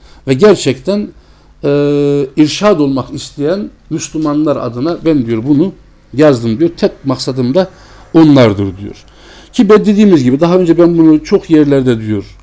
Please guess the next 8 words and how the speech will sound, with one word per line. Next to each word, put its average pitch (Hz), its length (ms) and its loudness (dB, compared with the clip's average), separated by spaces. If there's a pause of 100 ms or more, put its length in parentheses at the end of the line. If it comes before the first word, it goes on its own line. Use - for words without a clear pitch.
(140)
işledim. 175 580 -2
Fakat 143 400 -6
özellikle 151 640 -2 (220)
isteyen 170 360 0
kişinin 131 300 -6
hemen 143 300 -2
döneceği 143 340 -2
şekilde 147 480 -2